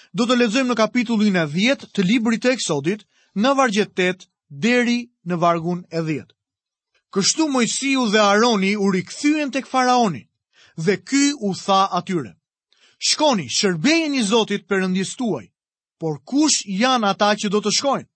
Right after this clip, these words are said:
Mojsiu tha: "Ne do të shkojmë me fëmijët tan dhe me pleqt tan, me bijt tan dhe me bija tona. Do të shkojmë me kopet tona të baktive të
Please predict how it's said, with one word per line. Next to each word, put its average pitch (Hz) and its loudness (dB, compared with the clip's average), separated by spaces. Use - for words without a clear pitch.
Mojsiu 202 0
tha: 175 -2
"Ne 240 2
do 247 0
të 247 0
shkojmë 269 -2
me 226 0
fëmijët 220 -2
tan 220 2
dhe 175 -4
me 170 -2
pleqt 208 -2
tan, 143 -2
me 175 -2
bijt 226 -2
tan 262 0
dhe 233 2
me 220 0
bija 262 0
tona. 156 -2
Do 208 0
të 196 2
shkojmë 269 2
me 240 2
kopet 254 -2
tona 247 2
të 208 0
baktive 226 0
të 196 -2